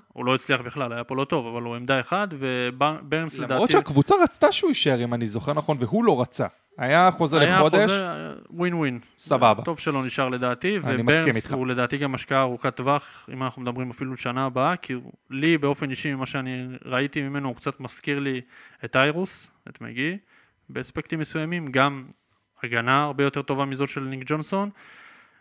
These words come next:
Speaker 1: וגם יכולת ליצור לעצמו למצבי קליעה ממיד ריינג' וחדירה וכל הדברים האלה. הוא לא מוכח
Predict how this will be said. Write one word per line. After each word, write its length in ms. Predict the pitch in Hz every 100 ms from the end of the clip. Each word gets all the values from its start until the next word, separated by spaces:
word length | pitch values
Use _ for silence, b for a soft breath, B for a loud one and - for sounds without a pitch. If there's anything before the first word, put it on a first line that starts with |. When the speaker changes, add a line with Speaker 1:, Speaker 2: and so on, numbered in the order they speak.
| _
Speaker 1:
וגם 440 | 120 117 139 143
יכולת 420 | 135 143 151 143 135
ליצור 280 | - 143
לעצמו 600 | 135 123 143 139 135 131 127
למצבי 400 | 127 - 120 127
קליעה 380 | 135 127 127 127
ממיד 400 | 127 127 127 131
ריינג' 460 | 127 127 123 127 120
וחדירה 840 | 123 120 120 117 123 123 123 131 123
וכל 200 | 123 127
הדברים 360 | 120 123 123
האלה. 320 | 120 135 190 220 B B B B -
הוא 120 | 127
לא 140 | 151
מוכח 460 | 147 - 147 -